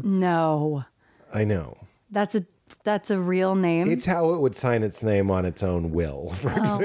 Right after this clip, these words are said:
Speaker 1: my
Speaker 2: example. <laughs> Like, you would
Speaker 1: God.
Speaker 2: never see it. But it used to be Barrington College.
Speaker 1: Barrington is a way better name.
Speaker 2: That's what I'm saying.
Speaker 1: Yeah.
Speaker 2: And then Gordon comes in and is like, "Can't we call it Gordon?"
Speaker 1: <laughs>
Speaker 2: It's like a joke.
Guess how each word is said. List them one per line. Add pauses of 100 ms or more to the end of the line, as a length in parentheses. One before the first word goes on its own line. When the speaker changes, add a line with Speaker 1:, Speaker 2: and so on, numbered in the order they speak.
(140)
Speaker 1:
my
Speaker 2:
example.
<laughs>
Like,
you
would
Speaker 1:
God.
Speaker 2:
never
see
it. (440)
But
it
used
to
be
Barrington (160)
College.
Speaker 1:
Barrington
is
a
way
better
name.
Speaker 2:
That's
what
I'm
saying.
Speaker 1:
Yeah. (380)
Speaker 2:
And
then
Gordon
comes
in (240)
and
is
like,
"Can't
we
call
it
Gordon?" (360)
Speaker 1:
<laughs>
Speaker 2:
It's
like
a
joke.